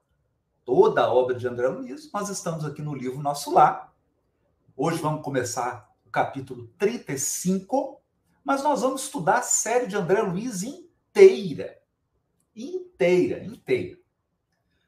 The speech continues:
Na terça e na quarta, o que que eu, o que que eu vou fazer? Eu vou tirar um dia pra fazer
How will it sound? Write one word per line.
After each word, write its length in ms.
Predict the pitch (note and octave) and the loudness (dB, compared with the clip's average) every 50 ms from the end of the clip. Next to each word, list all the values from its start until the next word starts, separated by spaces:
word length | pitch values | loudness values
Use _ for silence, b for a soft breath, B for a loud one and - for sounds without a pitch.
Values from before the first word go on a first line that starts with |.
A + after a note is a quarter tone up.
| _ _ _ _ _ _ _ _ _ _ _ | _ _ _ _ _ _ _ _ _ _ _
Na 160 | - F#4+ F4+ | 4 4 4
terça 460 | F#4 - - C#4+ D#4 D#4+ D4+ - G#3+ | 4 0 -2 -2 -2 -2 -2 -2 -2
e 20 | - | -2
na 160 | B2+ G#2+ G#2+ | -2 -4 -2
quarta, 640 | - E3+ F3+ F3+ D#3 C#3+ - - - G2+ G#2 - - _ _ _ _ _ _ _ _ | 4 4 6 6 6 2 -4 -8 -12 -14 -14 -14 -20 _ _ _ _ _ _ _ _
o 20 | _ | _
que 140 | - C#4+ C#4+ | -10 -10 -8
que 80 | C#4+ | -8
eu, 40 | C#4+ | -8
o 140 | - - - | -10 -10 -10
que 140 | - C4 C#4+ | -10 -10 -8
que 80 | - | -6
eu 60 | A3 | -2
vou 120 | F#3 F#3+ F#3 | -2 -2 0
fazer? 580 | - D#3+ C3 B2+ F3 A#3+ - - - - - _ | 0 0 0 0 2 0 0 0 -4 -10 -14 _
Eu 120 | A3 G3 | -6 -4
vou 100 | A#3 B3+ | -4 -4
tirar 300 | - - C4 A#3+ G#3 G#3 | -2 -2 2 4 4 4
um 160 | G3+ G3 E3 | 4 2 -4
dia 580 | C3+ - F#3+ B3+ B3 F#3+ - - G#2 - - _ _ _ _ _ _ _ _ _ _ _ | -4 -6 -8 -8 -6 -4 -4 -6 -6 -8 -16 _ _ _ _ _ _ _ _ _ _ _
pra 140 | B3+ C4+ | 0 0
fazer 720 | C4 - - C#4 C4 F3+ D3+ E3 G3 A3 - - - - - | 0 0 2 2 2 2 6 4 4 4 4 -2 -6 -12 -20